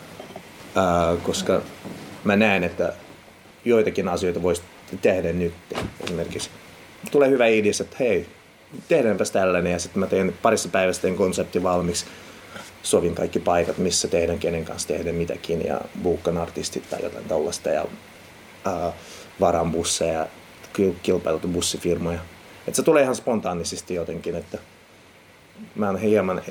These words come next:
tai siis olenkin varmaan yrittäjähenkinen, vaikka <laughs> koskaan en taloudellisesti hyötynyt siitä, koska monet, monet tapahtumat on mennyt vituiksi taloudellisessa mielessä. Niin tota,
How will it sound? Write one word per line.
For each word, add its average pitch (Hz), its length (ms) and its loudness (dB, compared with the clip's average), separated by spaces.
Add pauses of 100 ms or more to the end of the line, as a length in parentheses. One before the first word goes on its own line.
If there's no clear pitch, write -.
(440)
tai 104 120 4
siis 98 120 -6
olenkin 92 540 2 (120)
varmaan 98 280 2
yrittäjähenkinen, 87 800 2 (440)
vaikka 104 260 -4 (280)
<laughs> - 260 -8
koskaan 107 320 4
en 92 100 2
taloudellisesti 98 560 2
hyötynyt 90 320 2
siitä, - 380 2 (520)
koska - 220 -6
monet, 95 320 0 (180)
monet 110 280 4
tapahtumat 92 520 0
on 92 60 2
mennyt 92 320 0
vituiksi 98 400 0 (640)
taloudellisessa 95 720 2
mielessä. 95 440 0 (1080)
Niin 107 220 0
tota, 95 320 2